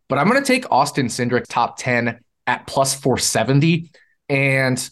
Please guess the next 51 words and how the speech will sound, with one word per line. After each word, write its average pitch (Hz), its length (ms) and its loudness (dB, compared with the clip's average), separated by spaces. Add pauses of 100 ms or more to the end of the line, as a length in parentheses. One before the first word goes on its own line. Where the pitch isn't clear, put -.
(240)
like 190 120 0
I 190 60 0
said, 156 140 2
I 175 40 4
don't 220 160 2
love 160 180 4
it, 143 140 0
but 135 240 -2
by 147 160 0
comparison, 135 580 -2
I, 104 160 -4 (140)
pretty 208 120 4
much 196 140 2
everywhere 135 300 4
else, 123 160 2
he's 120 180 2
in 127 160 4
the 110 260 2
three-to-one 139 600 4
to 107 360 2 (360)
three 139 120 2
point 127 240 0
seven 117 300 2
five 131 340 2
to 123 80 0
one 107 240 2
range. 92 240 -4
So 117 80 -10
plus 110 220 -2
three 120 120 0
hundred, 107 220 2
plus 107 160 -2
three 113 140 -2
seventy-five 107 580 0
to 101 80 -2
one. 95 240 -4
So 104 160 -2
plus 143 220 -4
four 143 160 2
seventy, 131 600 0 (420)
just 160 340 0
as 117 100 -4
far 113 280 2
as, 101 140 0
like, 101 280 -4 (320)
book 214 240 2
value, 104 480 0
is 117 240 -2
pretty 107 400 2
solid. 95 500 0
So, 120 420 0